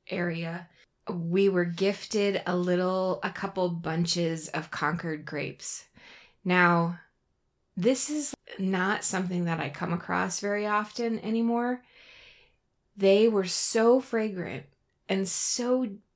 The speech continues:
purple indigo and so delicious. I mean, they were just a complete joy, and I've been snacking on them all week,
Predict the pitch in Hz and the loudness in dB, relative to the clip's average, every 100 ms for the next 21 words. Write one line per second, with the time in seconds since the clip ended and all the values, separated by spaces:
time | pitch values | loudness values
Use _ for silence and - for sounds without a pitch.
0 | _ - - 247 233 - 208 208 196 196 | _ -12 -8 -6 -6 -6 -8 -4 -4 -6
1 | _ _ _ 220 214 202 196 185 170 165 | _ _ _ 0 2 0 0 0 0 0
2 | 170 - - - _ - 214 214 - - | -4 -6 -18 -20 _ -6 -4 -2 -2 -2
3 | - 233 254 269 214 240 233 240 247 - | -2 0 4 4 4 4 6 4 4 -2
4 | - 170 - - 208 _ _ _ - 226 | -4 -6 -10 -12 -18 _ _ _ -4 0
5 | 254 254 269 269 254 262 247 - - _ | 2 2 2 0 -2 -4 -4 -8 -12 _
6 | _ _ 202 202 - 220 208 - 214 208 | _ _ -4 -4 -8 -6 -6 -6 -6 -6
7 | - 180 185 185 - 175 180 185 190 180 | -4 -4 -2 -4 -6 -4 -4 -4 -6 -6
8 | 180 - 190 - 208 190 190 185 175 - | -4 -4 -4 -4 -4 -4 -4 -4 -4 -2
9 | 185 202 196 190 - | -2 0 -4 -4 -10